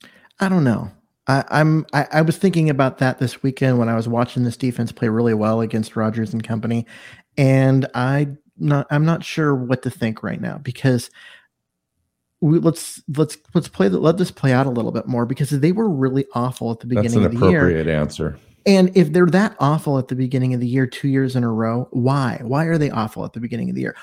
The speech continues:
Speaker 1: What, what are they doing in the
Speaker 2: I, I
Speaker 1: off season?
Speaker 2: think
Speaker 1: What are
Speaker 2: that
Speaker 1: they doing during training camp that's
Speaker 2: Right.
Speaker 1: not getting the team ready to play
Speaker 2: Yeah,
Speaker 1: when the
Speaker 2: I
Speaker 1: regular
Speaker 2: think
Speaker 1: season
Speaker 2: that
Speaker 1: rolls around?
Speaker 2: the two things, the, the things that I noticed, um, in both seasons was the fact that they were trying to install too many exotic packages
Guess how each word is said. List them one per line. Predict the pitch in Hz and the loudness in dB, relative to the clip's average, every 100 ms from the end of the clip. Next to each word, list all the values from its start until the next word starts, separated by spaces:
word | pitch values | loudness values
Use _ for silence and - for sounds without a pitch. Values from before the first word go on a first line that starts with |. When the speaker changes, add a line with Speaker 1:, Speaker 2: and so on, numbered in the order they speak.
| - - | -20 -8
Speaker 1:
What, | 131 156 180 _ _ | 2 2 2 _ _
what | 160 214 | -2 0
are | |
they | 233 | 0
doing | 180 135 151 151 | 0 2 4 4
in | 135 | 2
the | 127 - | 0 2
Speaker 2:
I, | |
I | 113 | 2
Speaker 1:
off | 113 - | 2 -4
season? | 135 110 131 | 0 2 6
Speaker 2:
think | 147 | 6
Speaker 1:
What | 190 | 8
are | |
Speaker 2:
that | 233 | 6
Speaker 1:
they | 180 | 4
doing | - 196 190 160 | 4 6 6 6
during | 151 143 | 4 2
training | - 170 180 151 | -2 -2 0 -2
camp | 131 98 | 0 4
that's | |
Speaker 2:
Right. | 104 190 | 6 6
Speaker 1:
not | 139 165 - | 4 0 0
getting | 147 139 | 2 2
the | 131 | 0
team | - 135 123 | -2 -2 0
ready | 120 127 | 0 -2
to | 107 | -6
play | - 123 113 117 _ - | -4 -4 -4 -8 _ 2
Speaker 2:
Yeah, | 95 | 4
Speaker 1:
when | 131 | 4
the | 123 | 4
Speaker 2:
I | |
Speaker 1:
regular | 113 135 | 4 4
Speaker 2:
think | 175 | 4
Speaker 1:
season | 185 139 | 6 4
Speaker 2:
that | 120 | 4
Speaker 1:
rolls | 95 - | -4 -12
around? | 90 90 117 104 | -12 -10 -6 -2
Speaker 2:
the | 107 | -2
two | 107 135 | 4 4
things, | 139 113 104 | 6 6 6
the, | 92 - 92 95 95 - - | 4 0 0 2 0 -4 0
the | 95 | 2
things | 117 123 | 4 4
that | 92 82 | 4 6
I | 90 | 4
noticed, | 80 76 78 - - _ _ 98 | 2 -2 -6 -10 -20 _ _ -6
um, | 90 78 76 78 - _ _ _ - 92 92 _ | -4 -4 -8 -10 -16 _ _ _ -14 -14 -14 _
in | 95 87 | 0 2
both | 85 90 - | 2 0 0
seasons | - 92 76 69 76 - _ _ _ - | 0 2 0 -4 -8 -12 _ _ _ -6
was | 92 80 | -4 -4
the | |
fact | 85 87 82 | -2 -2 -2
that | - | -2
they | 90 | 0
were | 87 87 | 0 -2
trying | - 82 | -2 -2
to | 80 | -2
install | 78 78 - 82 80 78 | -4 -6 -4 -2 -2 -4
too | - 98 | -4 0
many | 90 85 78 | 2 2 -4
exotic | 73 78 80 78 - | -4 -2 -2 -4 -4
packages | 80 76 82 73 78 76 | -4 -2 -4 -4 -6 -8